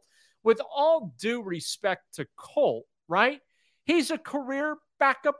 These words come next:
quarterback. He's not a starter. So I just, this, it's similar to the outrage with Austin Watkins getting cut by the Browns,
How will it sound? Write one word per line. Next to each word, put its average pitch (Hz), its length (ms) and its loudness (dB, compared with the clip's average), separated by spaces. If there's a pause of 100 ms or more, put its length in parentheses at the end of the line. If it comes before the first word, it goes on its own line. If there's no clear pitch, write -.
quarterback. 240 600 -2
He's 262 260 -6
not 294 480 0
a 247 60 2
starter. 117 580 -2
So 226 360 -4
I 214 300 -8
just, 220 260 -8 (440)
this, 202 380 2 (160)
it's 208 180 4
similar 302 340 2
to 233 120 -10
the 185 160 0
outrage 175 420 2
with 151 160 -4
Austin 156 360 -2
Watkins 147 400 -2
getting 127 200 -10
cut - 220 -12
by 131 120 -4
the 123 80 -10
Browns, 180 520 -4